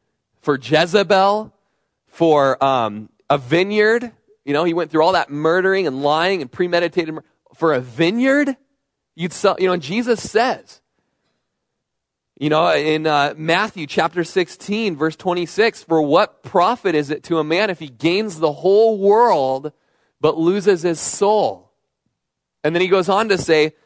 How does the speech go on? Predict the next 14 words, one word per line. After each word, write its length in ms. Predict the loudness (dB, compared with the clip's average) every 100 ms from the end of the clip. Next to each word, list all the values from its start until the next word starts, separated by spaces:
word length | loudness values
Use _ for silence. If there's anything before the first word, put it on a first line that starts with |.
| _ _ _
"Or 220 | 0 2
what 300 | 4 2 2
will 220 | 2 2 2
a 60 |
man 380 | 0 0 0 -4
give 460 | -2 2 2 2 0
in 140 | -4
exchange 840 | -4 -6 -16 -6 -4 -2 -4 -6 -6
for 180 | -4 -2
his 240 | -4 -6
soul?" 480 | -6 -4 -4 -8 -20 _ _ _ _ _ _ _ _ _ _ _ _ _ -4
What's 220 | -4 0
your 180 | -2 -2
soul 600 | -6 0 2 4 0